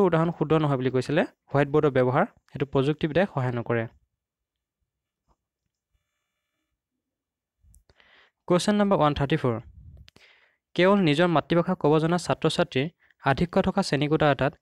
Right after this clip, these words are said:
যেতিয়া বিদেশী ভাষা এটা শিকোৱা হয়, সকলো বিষয় শিক্ষকেই তেতিয়া সজাগ হোৱাটো গুৰুত্বপূৰ্ণ যে ছাত্ৰ-ছাত্ৰীসকলে, অপশ্যন ওৱান দিয়া আছে, নতুন ভাষাটোত দক্ষতা বৃদ্ধি কৰিবৰ বাবে নিজৰ মাতৃভাষাত গান গোৱাটো যাতে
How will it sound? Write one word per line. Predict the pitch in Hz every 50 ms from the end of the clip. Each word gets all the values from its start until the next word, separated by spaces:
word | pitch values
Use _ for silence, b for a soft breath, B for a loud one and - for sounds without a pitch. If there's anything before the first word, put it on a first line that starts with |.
| _ _ _ -
যেতিয়া | 139 147 170 170 143 139
বিদেশী | 135 156 156 - 196 170 -
ভাষা | 165 - 190 185
এটা | - 190 180
শিকোৱা | - 139 - - 156 151 139
হয়, | 143 180 - _ _ _ _ _ - -
সকলো | 160 151 - 196 202 202 175 147
বিষয় | 147 - - 175 175 -
শিক্ষকেই | - 165 - 190 170 156 147 170 175 -
তেতিয়া | 135 131 - 147 - -
সজাগ | 143 139 151 160 147
হোৱাটো | 160 160 - 180 -
গুৰুত্বপূৰ্ণ | 147 143 139 - 165 160 - 170 170 175 170 151
যে | 135 143 - b b b b - -
ছাত্ৰ-ছাত্ৰীসকলে, | - 147 - 180 175 - 190 - 196 170 - 147 135 131 123 131 180 - _ _ _ _ _ _ _ - - _ _ _ _ _ _ _ _
অপশ্যন | - 139 - - 165 151 - -
ওৱান | 165 196 202
দিয়া | 196 190 160 139
আছে, | - - 151 180 - _ _ _ _ -
নতুন | 135 139 - - 196 202 170
ভাষাটোত | 190 170 185 185 180 180 160 131 131
দক্ষতা | 131 - - 160 165 156
বৃদ্ধি | 160 151 - 160 -
কৰিবৰ | - 135 139 139 160 147 139
বাবে | 120 120 131 180 - _ _ _ _ _ _ -
নিজৰ | 139 127 143 139 135 135
মাতৃভাষাত | 131 - - 175 165 - 190 170 151
গান | 143 139 151 156 151
গোৱাটো | 147 143 - 160 139 135
যাতে | 123 - 127